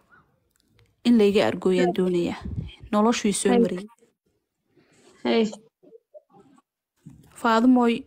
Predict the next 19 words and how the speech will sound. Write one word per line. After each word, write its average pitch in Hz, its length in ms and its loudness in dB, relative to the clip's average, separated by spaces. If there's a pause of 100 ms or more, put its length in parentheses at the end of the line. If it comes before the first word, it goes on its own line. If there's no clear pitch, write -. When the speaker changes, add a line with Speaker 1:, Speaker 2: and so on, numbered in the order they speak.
(160)
Speaker 1:
waa 240 160 4
yahay 214 300 0
baa 196 80 2
laygu 196 340 0
yiri, 247 140 0
waa 202 100 2
lagu 196 240 -2
imanayaa, 226 480 0
waan 208 160 -2
ka 247 100 -4
soo 226 240 -2
noqday. 214 420 -4 (1500)
Een, 220 420 2
maadaama 233 540 2
nin 262 180 6
iska - 240 -2
qurux 220 340 0
badan 202 300 2
oo, 202 320 0